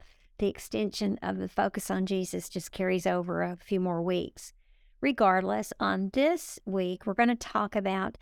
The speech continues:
showing love to one another. And certainly this is one of the things that John focused on in his first letter. And our Bible verse is First John three twenty-three, you know, "Love one another," or, "Love one another as Jesus commanded." So those are the,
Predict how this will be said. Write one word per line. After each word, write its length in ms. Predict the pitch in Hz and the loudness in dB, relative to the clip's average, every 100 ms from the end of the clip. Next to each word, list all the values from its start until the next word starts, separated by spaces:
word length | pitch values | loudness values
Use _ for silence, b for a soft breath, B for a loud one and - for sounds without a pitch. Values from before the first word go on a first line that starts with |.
| _ | _
showing 520 | - - 233 214 220 196 | -10 -2 2 4 2 2
love 260 | 196 196 | 2 0
to 100 | - | -4
one 220 | 202 185 185 | 0 2 4
another. 440 | 185 180 175 165 | 4 4 2 0
And 160 | 165 165 | 0 0
certainly 360 | 226 226 196 | 0 2 0
this 240 | 190 214 202 | 0 -2 -4
is 140 | - | -2
one 140 | 202 | 0
of 80 | 202 | 2
the 120 | 190 | 0
things 340 | 185 185 185 - | -2 0 -2 -2
that 200 | - - | -6 -2
John 280 | 185 180 180 | 0 0 0
focused 480 | 196 196 240 - | 0 0 -4 -2
on 300 | 208 208 208 b b b b | 2 4 2 b b b b
in 100 | 185 | 0
his 240 | 185 190 - | 0 -2 -4
first 480 | - 208 202 - - | -2 0 -2 -6 -4
letter. 440 | 180 165 175 175 - _ _ _ _ _ | -2 0 0 -2 -8 _ _ _ _ _
And 420 | 202 196 196 190 - | 0 2 2 0 -2
our 120 | - 190 | -2 2
Bible 300 | 220 254 226 | 4 4 4
verse 340 | 220 220 - - | 4 2 0 -6
is 220 | 196 - | -6 -4
First 340 | 208 208 - | -4 -4 0
John 240 | 208 196 196 | 2 2 0
three 240 | 214 208 | -2 -2
twenty-three, 640 | - 214 190 180 - 190 | -2 0 0 -2 -2 0
you 160 | 190 180 | 2 2
know, 140 | 180 | 0
"Love 220 | - 190 190 | 2 2 2
one 200 | 196 185 | 2 2
another," 460 | 185 180 180 180 | 2 2 2 2
or, 240 | 175 165 - | 2 -2 -4
"Love 260 | 190 185 185 | 0 0 2
one 180 | 202 190 | 2 2
another 300 | 185 170 180 | 2 0 -2
as 140 | 175 | -4
Jesus 360 | - 185 - - | -4 -6 -8 -16
commanded." 560 | - 190 175 175 - | -6 0 0 0 -6
So 140 | - - | -8 0
those 300 | 190 196 220 | 2 2 2
are 140 | 196 | 0
the, 200 | 180 175 | 0 -2